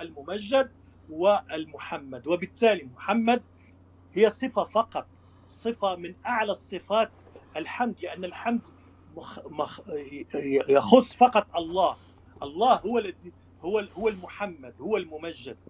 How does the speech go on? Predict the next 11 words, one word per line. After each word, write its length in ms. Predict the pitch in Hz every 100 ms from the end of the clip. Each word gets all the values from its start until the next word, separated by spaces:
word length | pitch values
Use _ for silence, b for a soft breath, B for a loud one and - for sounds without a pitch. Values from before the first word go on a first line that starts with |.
| - _ - - - -
فبالتالي 560 | 127 135 - 220 226 202
من 140 | 170
هذه 320 | 160 240 240
الناحية 640 | 220 196 233 - 202 196 214 - - -
يعني 420 | 156 180 180 -
السريان 760 | 143 - 165 165 190 247 277 240 - - -
أو 100 | 156
الفكر 380 | 160 233 233 170
السرياني 800 | - - 156 151 190 233 240 170
أو 60 |
العقيدة 680 | 165 139 - 208 196 180 165